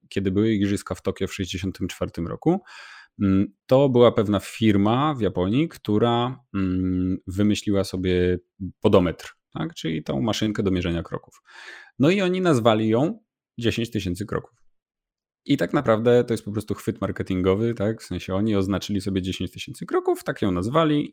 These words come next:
i po prostu od tamtego czasu, e, gdzieś tam te dziesięć tysięcy kroków, e, pokutuje w przestrzeni, e, zdrowia publicznego. I tak naprawdę, jeżeli spojrzymy na te kroki,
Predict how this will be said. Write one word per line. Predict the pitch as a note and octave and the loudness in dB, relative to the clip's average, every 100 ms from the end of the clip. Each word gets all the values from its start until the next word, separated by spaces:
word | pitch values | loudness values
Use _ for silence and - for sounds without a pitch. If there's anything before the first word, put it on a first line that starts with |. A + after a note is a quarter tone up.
| - | -6
i | |
po | F#3+ - | -6 -4
prostu | G2 - A#2+ | -4 -2 -4
od | - | -2
tamtego | F#2+ F#2+ A2 | -4 -4 -6
czasu, | - - G2 - - - - - | -8 -6 -6 -8 -14 -20 -16 -6
e, | F#2+ G2 | -2 0
gdzieś | F#2+ G2 | 0 -2
tam | G2+ F#2+ | -2 -2
te | F#2 | -4
dziesięć | G#2 G#2 - | -6 -10 -10
tysięcy | F#2 G2 F2 F#2 | -8 -8 -10 -8
kroków, | F#2 - F2+ - - | -8 -8 -10 -12 -6
e, | F#2 F2 E2+ - | -4 -2 -4 -8
pokutuje | - G#2+ - F2 E2+ | 0 0 2 -4 -4
w | F#2 G#2 F#2+ F2 E2+ | -8 -10 -8 -8 -8
przestrzeni, | - F#2+ - F2+ F2 F2 F2 F#2+ F#2+ | -10 -12 -10 -8 -6 -6 -6 -8 -8
e, | F2+ | -8
zdrowia | F#2 G2 F#2 F#2 | -2 4 4 4
publicznego. | - F#2+ F2+ G#2 F#2+ C#3+ - - - - _ - | 0 -2 -2 0 0 0 -4 -18 -20 -20 _ -8
I | B2 | 0
tak | F#3 G3+ | 0 2
naprawdę, | C#3+ D#3+ F3+ F#3 | 2 2 4 2
jeżeli | D#3+ D3+ | 4 2
spojrzymy | C#3+ C#3+ C3+ C3+ | 2 0 2 4
na | B2+ | 4
te | A#2+ | 2
kroki, | G#2 G2 - F#3+ | 0 0 2 2